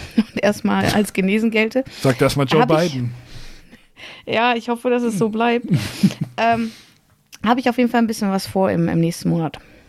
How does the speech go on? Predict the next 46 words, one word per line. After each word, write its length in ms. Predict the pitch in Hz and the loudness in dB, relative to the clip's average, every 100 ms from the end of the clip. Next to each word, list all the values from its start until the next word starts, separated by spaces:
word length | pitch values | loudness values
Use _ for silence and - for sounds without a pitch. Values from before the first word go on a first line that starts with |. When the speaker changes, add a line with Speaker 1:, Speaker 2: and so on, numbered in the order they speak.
| _ _ _ _ _ - | _ _ _ _ _ -6
Speaker 2:
Mhm. 420 | 147 120 135 208 | -2 0 2 2
Speaker 1:
Ähm, 240 | 107 98 - _ - | 2 0 -2 _ 0
also 160 | 196 | 2
erstmal, 640 | 202 240 247 254 262 254 - | 2 0 2 0 2 -2 -2
äh, 160 | - | -2
wenn 100 | 214 | 0
ich 80 | 226 | 0
so 80 | 226 | -2
stehe, 220 | 208 214 | 0 0
wie 80 | 208 | 0
geht's 340 | 214 208 - - - - | 0 -2 -4 -16 -18 -6
am 220 | - 190 190 | -2 0 -2
kommenden 440 | - 285 269 196 | 0 2 2 0
Wochenende 440 | 185 202 190 180 190 | -2 0 2 2 2
nach 180 | 180 | 0
Berlin 600 | - 175 175 175 202 254 262 | 0 0 2 0 2 2 0
mal 240 | 165 165 | -2 -2
wieder? 300 | 170 208 277 - _ - - - - _ _ _ - | -2 -2 -2 -4 _ -20 -20 -20 -20 _ _ _ -6
Äh, 140 | - | 0
was 160 | 202 214 | 0 2
auch, 240 | 226 - | 0 0
äh, 120 | - 196 - - | 0 2 0 0
<laughs> 220 | 220 233 | 0 2
ganz 240 | 220 196 | 0 2
witzig 300 | 240 277 196 | 0 0 0
ist, 200 | 180 233 - - - - | 2 -2 -8 -20 -20 -4
weil 160 | - 185 | 0 0
es 100 | - | -2
ist 200 | 202 - | -4 0
dann 100 | 196 | 0
das 260 | 196 - - | 0 -4 -8
dritte 880 | 175 170 190 254 247 294 285 277 - | -8 -4 0 0 2 0 0 -2 -2
Heimspiel 420 | 202 233 233 214 | 0 0 0 -2
in 40 | 202 | 0
der 80 | 196 | 2
Saison 500 | 196 180 180 214 330 | 0 2 2 2 0
und 200 | - 202 | -2 0
das 200 | 202 - | 0 -2
zweite, 580 | - 190 190 - 269 240 | -4 0 0 -2 -6 -4
zu 140 | 220 | -2
dem 160 | 208 226 | 0 2
ich 100 | 214 | 0
aus 120 | 208 | 0
Berlin 380 | 202 185 202 240 | 0 0 2 0
anreisen 560 | 170 156 151 151 170 175 | 0 -2 -2 -2 -2 -2
werde. 280 | 160 - | -2 0